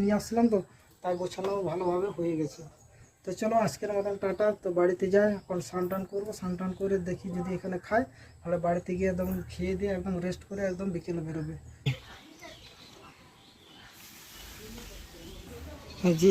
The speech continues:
এখান থেকে বইতে হচ্ছিল একদম সেখান পর্যন্ত। এই যে আমার সাইকেল।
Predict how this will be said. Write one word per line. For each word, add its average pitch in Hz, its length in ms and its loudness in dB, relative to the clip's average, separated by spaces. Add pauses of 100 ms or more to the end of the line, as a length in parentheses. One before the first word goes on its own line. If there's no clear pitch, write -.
এখান 180 260 4
থেকে 190 140 4 (100)
বইতে 180 300 6
হচ্ছিল 196 360 4 (260)
একদম 180 280 4 (140)
সেখান 156 260 2 (120)
পর্যন্ত। 143 460 2 (1500)
এই 180 100 12
যে 185 120 10
আমার 180 220 10
সাইকেল। 156 360 6